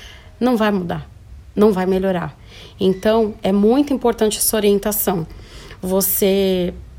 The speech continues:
não tentar mudar o jeito, né, da sua mãe e fazer com que ela seja a mãe que você idealizou.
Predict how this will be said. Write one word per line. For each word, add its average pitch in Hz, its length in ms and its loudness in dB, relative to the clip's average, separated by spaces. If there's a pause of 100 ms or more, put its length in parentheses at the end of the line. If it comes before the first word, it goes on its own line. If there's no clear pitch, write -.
(480)
não 214 300 4
tentar 240 520 2
mudar 196 520 0
o 208 100 0
jeito, 180 680 0 (120)
né, 170 160 -4
da 175 120 -4
sua 175 220 0
mãe 180 260 2
e - 20 -4
fazer 185 280 -4
com 202 140 2
que 196 100 -2
ela 190 120 -2
seja 240 380 0
a 208 40 0
mãe 196 300 2 (300)
que 220 100 -4
você 208 260 -2
idealizou. 214 680 0